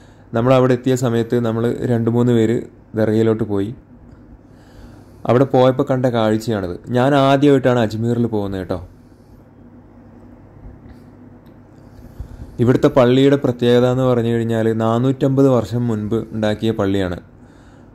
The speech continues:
എല്ലാം ഫുൾ മാർബിൾ കൊണ്ടാണ് പള്ളി നിർമ്മിച്ചിട്ടുള്ളത്. ആ പള്ളിയിൽ കയറി നിസ്കരിക്കാനുള്ള ഭാഗ്യമുണ്ടായി.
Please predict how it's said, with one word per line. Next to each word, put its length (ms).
എല്ലാം 560
ഫുൾ 300
മാർബിൾ 600
കൊണ്ടാണ് 500
പള്ളി 360
നിർമ്മിച്ചിട്ടുള്ളത്. 680
ആ 80
പള്ളിയിൽ 460
കയറി 180
നിസ്കരിക്കാനുള്ള 720
ഭാഗ്യമുണ്ടായി. 760